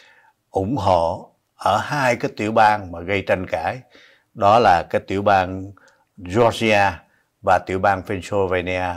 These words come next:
Một ông đó thì là ông bác sĩ, mà ông bác sĩ chuyên bán thuốc, không nổi tiếng gì mấy.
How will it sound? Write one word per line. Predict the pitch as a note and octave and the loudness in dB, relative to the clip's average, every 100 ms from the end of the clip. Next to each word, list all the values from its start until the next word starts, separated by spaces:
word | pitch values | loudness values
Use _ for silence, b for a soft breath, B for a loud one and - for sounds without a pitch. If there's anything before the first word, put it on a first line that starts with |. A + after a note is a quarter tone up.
| E2 | -8
Một | F#2 - | -10 -2
ông | A#2+ G#2+ G2 | 0 0 0
đó | G#2 | -8
thì | - F#2 | -6 -6
là | E2+ | -4
ông | E2+ F2+ G#2 | -4 -4 -2
bác | A2 - | -2 -2
sĩ, | F2 F#2+ A#2 | -8 -6 -6
mà | A#2+ F2 F2 b b b | -8 -14 -18 b b b
ông | - G2+ | -6 -2
bác | A2 G#2+ | 0 -2
sĩ | - F#2 G2+ G2+ | -4 -6 -6 -4
chuyên | B2 A2+ G#2 G2+ | 0 0 0 -2
bán | A#2 C3 | -2 2
thuốc, | E3+ F3 - b b b b b _ | 2 0 -8 b b b b b _
không | - D3 D#3 C#3 | 0 2 4 2
nổi | G#2 G2 A#2 | 2 0 2
tiếng | D3 E3+ E3+ | 2 4 2
gì | G#2+ | 2
mấy. | F#2+ A#2 | 4 4